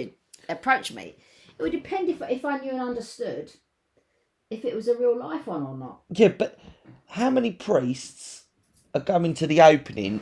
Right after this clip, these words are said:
Speaker 2: of, um, Shrek the Musical? I don't know. Do you know what I mean? Like, you've got an understanding, a knowledge.
Speaker 1: I would say the answer to your question is if,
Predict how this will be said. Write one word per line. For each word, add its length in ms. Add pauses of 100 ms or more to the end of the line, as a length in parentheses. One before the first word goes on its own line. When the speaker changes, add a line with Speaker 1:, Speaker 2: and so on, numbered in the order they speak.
Speaker 2:
of, 500 (140)
um, 640 (540)
Shrek 440
the 80
Musical? 640
I 80
don't 160
know. 240 (1160)
Do 100
you 60
know 60
what 80
I 20
mean? 340 (380)
Like, 240 (600)
you've 200
got 160
an 80
understanding, 1040 (180)
a 60
knowledge. 880 (2500)
Speaker 1:
I 140
would 160
say 520 (180)
the 80
answer 240
to 80
your 60
question 420 (340)
is 140
if, 220